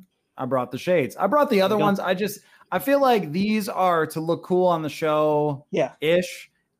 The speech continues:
Speaker 1: and sort of just be like, have fun. But the ones that I take out in public are not quite as gaudy. I'm just saying, like,
Speaker 2: <laughs>
Speaker 1: but they,
Speaker 2: They're not
Speaker 1: they're very helpful though. Very helpful.
Speaker 2: They're not
Speaker 1: Very
Speaker 2: the
Speaker 1: bright
Speaker 2: Justin
Speaker 1: today, a
Speaker 2: Jefferson
Speaker 1: little bit
Speaker 2: gold ones he's wearing down in Brazil right now.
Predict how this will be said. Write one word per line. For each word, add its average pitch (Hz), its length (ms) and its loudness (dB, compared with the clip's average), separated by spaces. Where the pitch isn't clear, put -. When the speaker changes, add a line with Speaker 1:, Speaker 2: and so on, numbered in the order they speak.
Speaker 1:
and 147 180 -6
sort 165 160 0
of 143 80 -6
just 131 160 -8
be 139 300 -6
like, 127 180 -6
have 131 220 -6
fun. 156 340 -2
But 165 200 0
the 185 60 0
ones 226 240 2
that 214 100 2
I 180 140 2
take 175 280 -2
out 156 180 0
in 127 100 -4
public 131 420 -4
are 120 80 -6
not 110 220 -8
quite 123 280 -4
as 104 140 -12
gaudy. 101 560 -8
I'm 104 100 -18
just 104 160 -16
saying, 98 340 -14
like, - 260 -8
Speaker 2:
<laughs> - 320 -20
Speaker 1:
but 160 120 2
they, 208 160 4
Speaker 2:
They're 185 80 4
not 175 160 2
Speaker 1:
they're 151 180 0
very 202 240 2
helpful 170 320 -2
though. - 240 -16
Very 160 200 2
helpful. 151 280 0
Speaker 2:
They're 175 80 2
not 170 60 2
Speaker 1:
Very 165 140 4
Speaker 2:
the 151 40 -8
Speaker 1:
bright 165 200 2
Speaker 2:
Justin 170 180 0
Speaker 1:
today, 156 80 4
a 156 60 2
Speaker 2:
Jefferson 147 200 0
Speaker 1:
little 147 140 2
bit - 40 -6
Speaker 2:
gold 143 200 2
ones 156 200 0
he's 156 140 -4
wearing 143 220 -2
down 143 180 0
in 135 80 -6
Brazil 139 340 -2
right 147 200 0
now. 165 240 -10